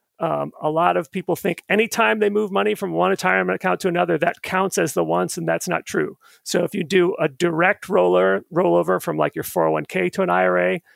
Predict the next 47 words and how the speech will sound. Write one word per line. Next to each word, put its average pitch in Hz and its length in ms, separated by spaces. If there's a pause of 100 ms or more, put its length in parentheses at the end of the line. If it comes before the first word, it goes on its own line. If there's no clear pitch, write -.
(200)
that 180 180
doesn't 180 280
count 180 360
as 170 240
one 170 180
time. 175 380
If 160 100
you're 165 140
doing 165 100
a 156 60
trustee - 400
to 180 100
trustee - 360
transfer 180 500
from 156 160
one 170 180
I 170 140
R 160 180
A 165 180
to 165 120
another 165 260
I 170 160
R 165 120
A, 156 80
that 156 180
doesn't 160 240
count. 139 260 (640)
It 165 120
is 180 280
when 170 360
you 214 280
actually 190 560
get 180 180 (120)
the 165 140
check - 520
and 160 120
it's 151 180
made 165 240
out 160 200
to 185 120
you. 160 400
That's 170 380
the 160 120
once 160 340
per - 220
year 147 300
rollover. - 640